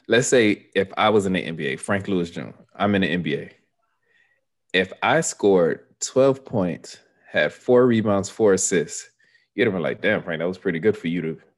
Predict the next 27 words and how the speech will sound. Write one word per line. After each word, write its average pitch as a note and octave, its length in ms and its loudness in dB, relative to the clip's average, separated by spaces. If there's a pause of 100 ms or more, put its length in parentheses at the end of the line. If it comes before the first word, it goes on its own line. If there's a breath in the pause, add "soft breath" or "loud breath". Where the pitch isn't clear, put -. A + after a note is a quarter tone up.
be F2 80 -8
in D#2 80 -6
the C#2+ 80 -12
league. G2 240 -4
You D#2+ 120 -6
did F2+ 300 -2
all F#2 140 2
right." A#2 300 -2 (1500)
If - 180 -6
Kobe G#2 340 0
Bryant G#2 440 2
were F#2+ 160 0
to F2+ 80 -4
do E2+ 220 -6
that, B1 240 -10 (180)
he A2+ 220 -6
had F2+ 220 -4
a D2+ 120 -8
trash - 600 -2
ass D2 260 0
game. B1 260 -8 (160)
Same A2 280 0
thing A2 200 2
for A2+ 120 2
Drake. G2 320 2 (500)
If - 260 -6
he, B2+ 180 -2